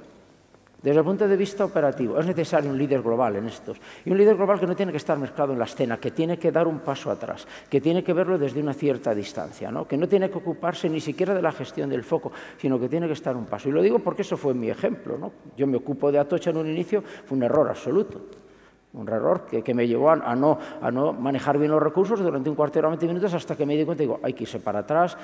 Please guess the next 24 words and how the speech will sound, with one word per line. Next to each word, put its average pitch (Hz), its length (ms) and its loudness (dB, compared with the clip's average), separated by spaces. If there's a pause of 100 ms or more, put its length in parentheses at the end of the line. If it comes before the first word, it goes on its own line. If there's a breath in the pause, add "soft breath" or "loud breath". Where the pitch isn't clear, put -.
(240 loud breath)
y 131 80 -2
vamos, 135 320 0 (240)
y 147 120 0
eso 156 180 -2
me 156 100 0
hizo 175 140 0
que 156 60 2
a - 20 2
lo 127 80 0
mejor 143 160 -2
no 147 80 0
distribuyera 123 520 0
bien 120 140 -2
los 117 80 0
recursos 120 340 -4
del 107 120 -2
Pozo 120 260 -6
y 110 60 -4
de 110 100 -6
Telle, 110 300 -10
¿no? 160 100 -6
Por 170 140 0
lo 160 80 4
tanto, 202 340 2